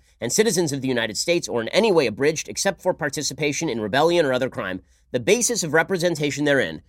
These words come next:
shall be reduced in the proportion which the number of such male citizens shall bear to the whole number of male citizens twenty-one years of age in such state." So what does that mean? The fourteenth Amendment basically says that if a state abridges the right to vote, it was written to stop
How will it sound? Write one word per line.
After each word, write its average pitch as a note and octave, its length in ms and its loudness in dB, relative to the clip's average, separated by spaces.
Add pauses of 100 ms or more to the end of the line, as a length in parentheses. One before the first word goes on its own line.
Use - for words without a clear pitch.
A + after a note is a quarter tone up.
(140)
shall D#3 180 0
be C#3+ 100 0
reduced E3+ 540 0
in D#3 140 -2
the D3+ 80 0
proportion D3+ 580 -2 (220)
which D3 200 -4
the D#3 80 -2
number F#3+ 400 2 (280)
of A#2 120 -6
such F3+ 240 0
male E3 220 6
citizens C3+ 400 -4
shall C3+ 160 -2
bear B2 260 0
to B2+ 120 -8
the B2 80 -2
whole F3 200 4
number E3+ 280 2
of B2 100 -4
male D3+ 220 2
citizens A2+ 440 -6 (280)
twenty-one E3+ 420 2
years C3+ 240 2
of C3 100 -4
age F#2+ 300 -4 (180)
in A2 140 -6
such A2+ 300 -4
state." C3+ 280 -2 (680)
So C3 100 -8
what D3+ 120 4
does D#3+ 80 2
that D3 140 2
mean? D3+ 220 2 (160)
The - 80 -14
fourteenth F#3+ 320 0
Amendment D#3 380 2
basically D3+ 360 0
says A#2 220 -4
that B2 80 -6
if A#2+ 80 -8
a B2+ 60 -8
state F#3+ 240 2
abridges C#3 380 -2
the C3+ 60 -4
right B2+ 140 2
to A#2 60 -12
vote, F#2 160 -4
it - 20 -6
was F#2+ 120 -8
written A#2+ 260 -4
to G#2 100 -12
stop A#2 420 -2